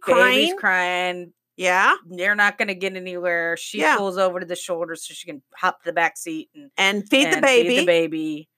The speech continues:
Speaker 1: And this fucker comes up and decides to give her a ticket
Speaker 2: Because she
Speaker 1: because,
Speaker 2: pulled over the side of
Speaker 1: because
Speaker 2: the
Speaker 1: she was in
Speaker 2: road.
Speaker 1: the, yeah, and which is typically no parking, right? Like, the shoulder usually says no parking, you know?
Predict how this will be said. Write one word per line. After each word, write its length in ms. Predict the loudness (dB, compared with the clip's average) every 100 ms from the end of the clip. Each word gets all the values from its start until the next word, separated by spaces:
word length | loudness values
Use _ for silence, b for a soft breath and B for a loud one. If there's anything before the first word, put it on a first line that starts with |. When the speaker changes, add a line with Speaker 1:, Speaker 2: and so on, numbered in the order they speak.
| _ _ _
Speaker 1:
And 280 | -10 -8 -6
this 360 | -6 -6 -10 -16 _ _ _ _ _ _ _ _ _
fucker 420 | 0 2 -4 -4 -8
comes 280 | -8 -8 -4
up 180 | -4 -4
and 100 | -10
decides 400 | -10 -6 -6 -6
to 100 | -14
give 180 | -10 -10
her 160 | -8
a 60 | -10
ticket 340 | -10 -12 -14 -20 _
Speaker 2:
Because 360 | 0 2 2 4
she 120 | 2
Speaker 1:
because, 60 | 4
Speaker 2:
pulled 280 | 4 6 6
over 260 | 6 4
the 100 | 2
side 360 | 0 2 2 2
of 40 |
Speaker 1:
because 20 |
Speaker 2:
the 40 | 2
Speaker 1:
she 40 |
was 300 | 4 4 2
in 140 | 0 -6
Speaker 2:
road. 120 | -14
Speaker 1:
the, 40 | -10
yeah, 200 | -8 -8
and 180 | -12 -18 _
which 260 | -10 -10 -10
is 120 | -16
typically 420 | -14 -10 -8 -8
no 140 | -6 -8
parking, 480 | -4 -2 -2 -4 -10
right? 280 | -8 -8 -6
Like, 160 | -8 -8
the 80 | -10
shoulder 420 | -4 -2 -2 -6
usually 300 | -8 -10 -10
says 260 | -10 -10
no 120 | -8 -8
parking, 400 | -6 -6 -8 -12
you 100 | -10
know? 260 | -8 -10